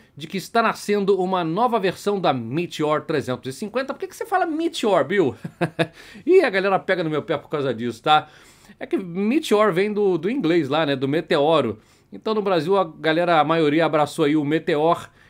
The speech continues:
e acabou ficando Meteor trezentos e cinquenta, mas eu acabei falando Meteor desde o início e acabei ficando também mantendo aí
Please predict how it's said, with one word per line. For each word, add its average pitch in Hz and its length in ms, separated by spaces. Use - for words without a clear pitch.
e - 40
acabou 143 300
ficando 151 340
Meteor 147 360
trezentos 139 340
e - 40
cinquenta, 196 360
mas 180 200
eu 190 200
acabei 147 240
falando 143 320
Meteor 147 400
desde 131 260
o - 20
início 147 280
e - 20
acabei 147 260
ficando 156 400
também 143 300
mantendo 147 460
aí 143 200